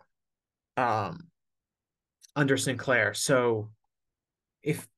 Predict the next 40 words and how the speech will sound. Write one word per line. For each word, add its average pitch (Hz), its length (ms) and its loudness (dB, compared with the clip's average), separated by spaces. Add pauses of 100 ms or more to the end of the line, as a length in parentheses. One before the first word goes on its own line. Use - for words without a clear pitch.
Tony 190 240 4
Khan 190 200 2
was 185 100 2
in, 127 80 -6
like, 117 120 -4
W 135 280 -2
W 135 260 4
E 190 100 4
maybe 220 240 2
buys 233 320 -4
it, 247 200 -2
but 143 100 0
I - 20 0
don't 143 140 -2
think 170 140 0
W 147 160 0
W 131 200 0
E 104 60 -4
runs 170 320 0
Ring 123 120 -4
of 104 100 -8
Honor. 113 360 -6
That 127 80 2
doesn't 131 220 4
really 127 140 -4
make 120 180 -4
any 113 120 -4
sense 113 240 -6
for 104 100 -10
them. 117 380 -2 (500)
I 143 120 0
just, 156 240 -4
I 151 100 2
just 147 260 -6
don't 156 220 -2
see - 200 -4
a 135 60 0
realistic 120 680 -4
scenario 294 720 -6 (540)
where, 147 580 4